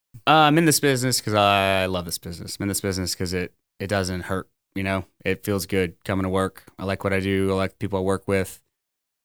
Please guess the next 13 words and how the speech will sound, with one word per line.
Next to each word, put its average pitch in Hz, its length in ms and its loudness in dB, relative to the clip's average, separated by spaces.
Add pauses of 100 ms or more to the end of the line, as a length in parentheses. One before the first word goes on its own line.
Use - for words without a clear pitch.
(180)
I 147 40 4
get 160 120 6
to - 80 -2
choose, 131 920 6 (420)
uh, 101 600 2 (340)
the 104 80 -6
people 107 580 0 (140)
that 104 160 -6
I 104 80 0
work 107 240 -2
with, 113 220 -2
which 98 180 -4
is 95 500 -6